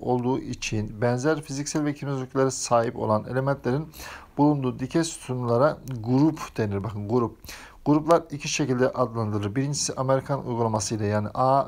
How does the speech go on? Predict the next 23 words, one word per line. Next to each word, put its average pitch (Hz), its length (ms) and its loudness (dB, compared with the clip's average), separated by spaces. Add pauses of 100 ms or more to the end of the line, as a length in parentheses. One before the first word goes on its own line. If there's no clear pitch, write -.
(160)
B 127 160 4
harfleri 117 500 0
ile, 110 320 0 (400)
rakam 131 360 2
ile, 110 380 0
Roma 123 240 2
rakamı 117 300 0
ile 107 200 0
adlandırma, 113 960 0
ya, 110 340 -6
diğerleri, 123 540 2
diğeri 135 240 4
ise 156 300 -2 (500)
iupac 143 520 4
yani 120 220 2
International 131 600 -2
Union, 127 460 -2
e, 117 180 2
of - 320 -2 (140)
Pure 139 360 0
and 131 160 -2
Applied 139 480 -4
Chemistry, 120 600 -2